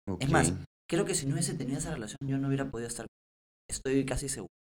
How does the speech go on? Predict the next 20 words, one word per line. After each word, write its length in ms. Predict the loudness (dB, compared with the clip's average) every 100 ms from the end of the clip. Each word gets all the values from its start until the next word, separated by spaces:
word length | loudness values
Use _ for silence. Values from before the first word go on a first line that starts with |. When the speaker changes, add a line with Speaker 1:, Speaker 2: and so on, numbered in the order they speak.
| -8 2
Speaker 2:
Finalmente 560 | 8 8 8 6 4 4
aprendes 680 | 4 8 10 10 6 6
de 100 | 4
todas 320 | 4 6 6
las 160 | 6 2
relaciones, 580 | 2 0 0 0 2 4
de 60 | 4
Speaker 1:
Ujú. 80 |
Speaker 2:
todo 140 | 4 4
lo 120 | 2
que 80 | 0
te 100 | -2
pasa, 340 | -4 -4 -2
¿no, 120 | -2
Chato? 440 | -2 -4 -2 0 -2 -4
Speaker 1:
Así 300 | -2 -2 -2
es. 280 | -6 -10 -6 2
Entonces, 320 | 6 8 8
si 440 | 6 0 2 6
ya 380 | 10 10 8 4